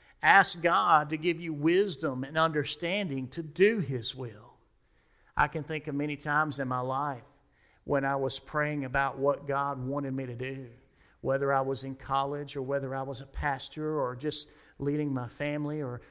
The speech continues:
something in the workplace or whatever, ev-, even developing a,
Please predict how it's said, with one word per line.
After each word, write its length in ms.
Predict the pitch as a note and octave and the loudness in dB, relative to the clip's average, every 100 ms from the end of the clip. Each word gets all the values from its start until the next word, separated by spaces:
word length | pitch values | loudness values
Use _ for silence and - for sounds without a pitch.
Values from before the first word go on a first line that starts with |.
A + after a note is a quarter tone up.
| _ - | _ -10
something 420 | - D#3 D#3 D3 | -4 -4 -2 -2
in 100 | C3+ | -2
the 60 | |
workplace 640 | B2 D3 D3 - D#3 D3+ - | 2 2 2 -2 -2 -2 -4
or 60 | C3 | -4
whatever, 640 | B2 D#3 D3 F3 C3+ B2 | 2 4 4 2 2 0
ev-, 160 | E3 | 0
even 260 | F3 F3 E3+ | 2 2 2
developing 540 | C#3+ D#3 E3+ E3 D#3+ | 4 4 2 0 -4
a, 120 | C3+ | -4